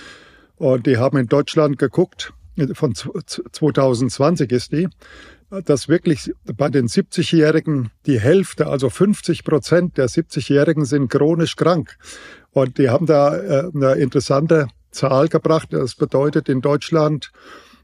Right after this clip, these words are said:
äh, dass es zu fünfundzwanzig Millionen verlorene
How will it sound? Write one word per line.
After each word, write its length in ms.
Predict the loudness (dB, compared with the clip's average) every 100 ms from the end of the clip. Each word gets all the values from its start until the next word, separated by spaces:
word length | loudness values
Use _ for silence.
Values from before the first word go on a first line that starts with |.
| -6
äh, 200 | -2 -2 0
dass 200 | -2 -2
es 280 | -6 -8
zu 140 | -4 -4
fünfundzwanzig 1120 | 0 0 2 -2 -2 -2 0 0 0 -4 0
Millionen 720 | 0 0 2 4 4 2 0
verlorene 800 | 0 2 4 4 4 2 0